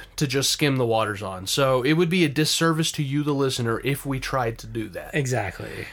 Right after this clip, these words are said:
Speaker 1: Yeah, and number two, all the information that we will be discussing and presenting in this episode are not our own. We recognize that there's a lot of false information out there which is presented by people pretending to be experts.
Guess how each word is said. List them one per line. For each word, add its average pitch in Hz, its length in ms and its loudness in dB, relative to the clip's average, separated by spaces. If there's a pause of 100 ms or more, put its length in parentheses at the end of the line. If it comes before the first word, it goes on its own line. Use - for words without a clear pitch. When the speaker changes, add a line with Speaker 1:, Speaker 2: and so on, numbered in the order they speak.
Speaker 1:
Yeah, 117 340 4
and 147 380 4
number 185 300 6
two, 131 600 2 (340)
all 180 240 4
the 208 160 2
information 180 580 4
that 135 120 4
we 156 140 4
will 156 80 4
be 143 120 2
discussing 190 560 0
and 160 100 2
presenting 190 420 2
in 147 80 4
this 131 180 0
episode 123 560 0
are 156 140 2
not 185 240 2
our 190 180 2
own. 143 460 0
We 220 100 2
recognize 226 480 4
that 165 80 2
there's 160 160 4
a 143 60 2
lot 165 240 -2
of 170 100 -2
false 156 320 2
information 143 600 0
out 123 260 -2
there 117 260 2
which 139 360 -2
is 139 100 0
presented 160 440 0
by 139 120 2
people 131 260 -4
pretending 139 640 0
to - 80 -6
be 110 240 -6
experts. - 640 -4